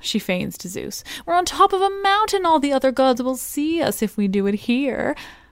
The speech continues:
What a scandal it would be on Mount Olympus if we were caught." "No,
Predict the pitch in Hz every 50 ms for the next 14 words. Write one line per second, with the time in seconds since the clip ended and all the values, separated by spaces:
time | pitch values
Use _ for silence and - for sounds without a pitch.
0 | _ _ _ _ - - 240 254 262 - - - - - 202 185 214 214 208 196
1 | 175 170 - - - 170 165 - - 214 208 202 175 170 170 170 175 170 175 175
2 | - 185 180 180 196 226 247 - - - - - 196 180 220 220 220 240 247 -
3 | - - - 294 349 359 294 - - - - - - _ _ _ _ _ _ _
4 | _ _ _ _ _ _ _ _ _ _ _ _ _ _ _ _ - 208 220 226
5 | 180 - - 151